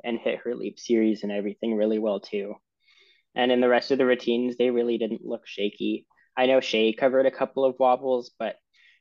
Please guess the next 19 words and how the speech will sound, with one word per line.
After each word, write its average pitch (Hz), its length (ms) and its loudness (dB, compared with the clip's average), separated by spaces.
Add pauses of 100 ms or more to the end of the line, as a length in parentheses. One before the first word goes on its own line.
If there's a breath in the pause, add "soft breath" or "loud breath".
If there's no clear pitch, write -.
she 131 180 -4
kind 131 160 0
of 123 100 -2
does 117 220 0
that - 260 -2
pretty - 240 -8
often, 127 560 -4 (360)
where 117 300 0
she's 120 300 0
slightly 117 440 2
off 107 260 2
and 113 80 -4
is 107 120 -4
able 107 220 -2
to 104 60 -6
pull 110 240 -4
it 101 100 -6
back 101 240 -4
in. 104 300 -10